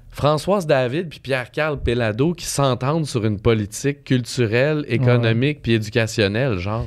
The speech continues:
Speaker 2: Qui a un problème puis qui se mettent ensemble pour trouver la solution
Speaker 1: Oui.
Speaker 2: qui, qui,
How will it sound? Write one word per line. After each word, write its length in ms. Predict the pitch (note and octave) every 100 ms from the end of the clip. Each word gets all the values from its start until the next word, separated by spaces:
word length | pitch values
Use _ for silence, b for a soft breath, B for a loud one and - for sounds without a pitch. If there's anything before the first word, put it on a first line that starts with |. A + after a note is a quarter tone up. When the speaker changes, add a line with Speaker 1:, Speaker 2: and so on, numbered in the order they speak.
| -
Speaker 2:
Qui 80 | D#3+
a 60 |
un 60 | F3
problème 440 | E3+ D#3 D#3+ F#3+
puis 80 | F3+
qui 80 | -
se 60 |
mettent 140 | D3+ D3+
ensemble 340 | C#3 - D#3+
pour 80 | D3
trouver 160 | C#3+ C3+
la 40 |
solution 540 | C3 B2+ - C#3+ C#3+
Speaker 1:
Oui. 260 | A#3+ F4 C#4+
Speaker 2:
qui, 140 | A#2+
qui, 200 | - -